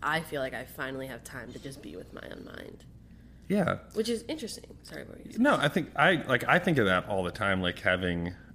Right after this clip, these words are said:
Speaker 2: uh, like, I had this thought the other day, like, I, full-time job, right? I have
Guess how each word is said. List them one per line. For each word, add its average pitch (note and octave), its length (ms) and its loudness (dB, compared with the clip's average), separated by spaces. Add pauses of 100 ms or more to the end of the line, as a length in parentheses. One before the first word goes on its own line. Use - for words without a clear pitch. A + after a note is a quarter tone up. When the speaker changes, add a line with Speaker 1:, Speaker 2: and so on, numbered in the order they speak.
(100)
Speaker 2:
uh, F2 300 -2 (120)
like, F#2 140 -4
I F#2+ 80 4
had F#2+ 180 4
this F2 160 -4
thought E2 400 -2
the E2 80 0
other D#2+ 160 -4
day, D#2 220 -8
like, - 360 -10
I, F2 400 4
full-time F#2+ 520 2
job, E2 320 -2
right? E2+ 260 0
I F2 80 2
have E2 220 0